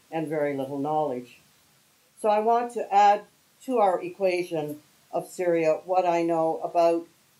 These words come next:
some people I met in the T V industry, an industry that has, I will show, a great deal to do with the U S based hostility and war against Syria.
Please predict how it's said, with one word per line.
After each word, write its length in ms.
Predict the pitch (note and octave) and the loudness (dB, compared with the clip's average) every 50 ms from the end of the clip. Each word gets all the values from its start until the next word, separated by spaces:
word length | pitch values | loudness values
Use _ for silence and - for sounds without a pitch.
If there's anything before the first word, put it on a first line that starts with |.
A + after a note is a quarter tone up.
| _ _ _ _ - | _ _ _ _ -6
some 240 | - B3 A#3 A3+ | -2 -2 -2 -2
people 400 | G#3+ G3 E3 E3+ - D#3 D3 C#3+ | -2 -4 -6 -6 -2 -2 0 0
I 100 | C3+ C#3 | 0 0
met 380 | C#3+ C#3+ C#3+ C#3+ C#3 C#3 - - _ _ _ _ _ _ _ - | -2 -4 -4 -2 -4 -4 -6 -8 _ _ _ _ _ _ _ -6
in 160 | F#3 E3+ E3 | -4 -2 -2
the 80 | E3 D#3+ | -2 -4
T 220 | - - G#3 G#3 | -6 -10 -12 -12
V 200 | F3 G3 A#3 A#3 G3 | -8 -8 -8 -8 -8
industry, 720 | - C#3+ C3+ B2 B2+ B2+ - - - C3 A#2+ G#2 - - _ _ _ _ _ _ - | -8 -8 -8 -6 -8 -10 -12 -12 -12 -10 -10 -10 -10 -14 _ _ _ _ _ _ -8
an 140 | D#3+ D#3+ E3+ | -4 -2 0
industry 560 | E3+ E3+ F3 D#3+ D#3 - - E3+ D#3+ D#3 C#3 | 0 0 -2 -4 -6 -8 -8 -8 -6 -6 -4
that 360 | D#3 D#3+ D3+ D#3 D3 - - _ | -2 -2 0 -2 -2 -6 -10 _
has, 460 | D3+ F3 E3 D#3+ D#3 D3+ D3 - - _ _ _ _ | -6 -2 0 0 0 -2 -4 -8 -14 _ _ _ _
I 120 | - D#3 D3+ | -6 -6 -4
will 200 | D3 D3+ D3 C3+ | -4 -6 -8 -8
show, 500 | - - - G#3+ G3 F3 D#3 D3+ D3+ D3+ - _ _ _ _ _ - | -10 -10 -6 -2 0 0 0 0 -2 -4 -10 _ _ _ _ _ -12
a 80 | - E3 | -12 -10
great 400 | D#3+ E3+ F3+ F3+ F3+ F3+ F3+ - | -6 -2 -2 -2 -2 -4 -6 -8
deal 220 | E3+ D#3+ D3+ D3 | -6 -6 -6 -6
to 140 | C#3+ - C#3+ | -6 -10 -16
do 440 | C3+ C3+ E3+ F#3+ F#3+ E3+ D3 C#3+ C#3 - | -16 -6 -2 -2 0 0 -2 -4 -6 -10
with 220 | D#3+ D#3+ D#3+ - | -10 -10 -10 -10
the 80 | D#3 D#3 | -10 -8
U 200 | D#3+ E3 D#3 D#3 | -6 -4 -4 -2
S 160 | D3 D3 D3 | -4 -4 -6
based 420 | - - D3+ C#3+ C#3+ C#3+ C#3 - - _ _ _ _ _ - | -10 -8 -8 -6 -6 -6 -8 -12 -20 _ _ _ _ _ -10
hostility 720 | F3 D#3+ - - - A3+ G#3+ G3 F#3 E3 - C3+ C#3 C#3+ C#3 - _ _ _ _ _ _ _ _ _ | -10 -10 -10 -10 -6 -4 -2 -2 -2 -2 -2 -4 -8 -8 -10 -14 _ _ _ _ _ _ _ _ _
and 220 | - E3 D#3 D3+ D3 | -8 -8 -8 -8 -6
war 460 | D#3+ D#3+ D#3 D3+ D3 D3 C#3+ C#3+ C#3 - _ _ _ - | -2 0 2 2 4 2 2 0 -4 -12 _ _ _ -12
against 540 | E3+ D#3 C#3 D#3+ D#3+ D#3+ D#3+ D#3+ - - - | -10 -8 -6 -4 -4 -4 -4 -6 -10 -12 -8
Syria. 440 | E3+ E3 D#3 C#3 B2+ B2 A2 A2 | -6 -4 -2 -2 -2 -4 -6 -8